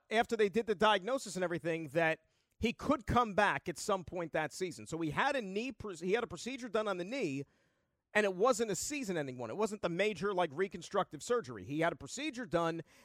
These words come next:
that you thought would allow him to be able to return. I think they said, you know, if you talked about, like, the long range, it was gonna be in the eight-week type of range. Well,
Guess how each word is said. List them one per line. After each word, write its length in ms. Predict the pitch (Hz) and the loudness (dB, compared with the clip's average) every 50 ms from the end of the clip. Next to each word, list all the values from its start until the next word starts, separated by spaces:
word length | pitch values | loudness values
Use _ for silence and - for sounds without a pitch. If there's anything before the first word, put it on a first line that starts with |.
| - _ - | -14 _ 0
that 180 | 185 185 180 | 0 0 2
you 80 | 160 156 | 0 -4
thought 440 | - - - - 262 254 226 220 - _ | -4 0 4 4 6 6 6 4 0 _
would 160 | 185 180 196 | -4 2 2
allow 400 | 185 170 160 165 180 185 190 175 | 4 4 4 4 4 4 4 2
him 180 | 143 175 180 160 | 0 -2 -4 -4
to 120 | - 175 | -6 -4
be 120 | 139 165 170 | -2 0 0
able 140 | 165 156 156 | 0 0 -2
to 60 | 151 | -4
return. 420 | 139 131 - - 151 139 117 104 | -6 -6 -6 -6 -6 -6 -4 -4
I 80 | 117 139 | -4 -2
think 200 | - 196 196 180 | -2 -2 -2 0
they 120 | 208 180 | -2 -2
said, 260 | 151 - - 180 175 | -2 2 2 4 4
you 80 | 160 170 | 4 2
know, 100 | 160 143 | 0 0
if 120 | 147 - | 0 -2
you 100 | 147 156 | -4 -8
talked 320 | 139 - - 208 190 - - | -6 -2 0 0 0 0 2
about, 220 | 175 185 175 170 | 2 2 4 4
like, 160 | 180 160 - | 2 -2 0
the 80 | - 156 | 0 -2
long 320 | 147 175 214 220 208 202 | -2 0 -2 -2 -2 -2
range, 360 | 190 190 185 185 185 185 170 156 | 0 0 0 0 0 -4 -4 -6
it 80 | 175 | -6
was 120 | 165 147 120 | -8 -6 -6
gonna 160 | 175 160 151 | -4 -4 -2
be 180 | 131 160 156 | -2 0 0
in 80 | 156 147 | 0 -2
the 100 | 135 - - | -4 -6 -4
eight-week 720 | - 175 165 170 - 185 135 131 160 139 110 - - - - _ _ _ _ _ _ | -4 -4 -4 -4 -6 -10 -8 -6 -6 -6 -6 -8 -14 -16 -16 _ _ _ _ _ _
type 260 | - 185 165 156 - 156 | 0 2 2 2 0 -2
of 120 | 139 123 | -6 -6
range. 380 | 131 110 85 78 73 - - - _ _ - | -6 -6 -8 -10 -16 -20 -20 -20 _ _ 4
Well, 260 | 170 180 180 175 - | 6 8 8 6 4